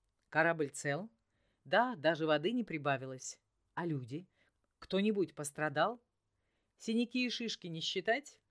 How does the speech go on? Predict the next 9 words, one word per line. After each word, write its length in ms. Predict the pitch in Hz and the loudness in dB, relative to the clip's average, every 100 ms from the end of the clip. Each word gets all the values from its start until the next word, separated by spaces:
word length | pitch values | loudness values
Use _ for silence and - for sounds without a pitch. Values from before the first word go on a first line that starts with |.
| _ | _
Если 340 | 190 254 254 247 | 0 0 0 -4
так, 360 | 220 214 - | -2 -2 -4
то 120 | - | -4
не 120 | 196 185 | -4 -4
пострадали. 760 | 175 - 175 160 139 120 131 _ _ _ _ | -8 -2 -2 2 0 0 -10 _ _ _ _
Мы 100 | 190 | 0
успели 380 | 208 - 233 220 | 0 0 4 4
подняться 500 | 214 196 202 208 - | 6 4 4 -2 -2
повыше. 580 | 185 220 214 - - | 2 2 2 -2 -12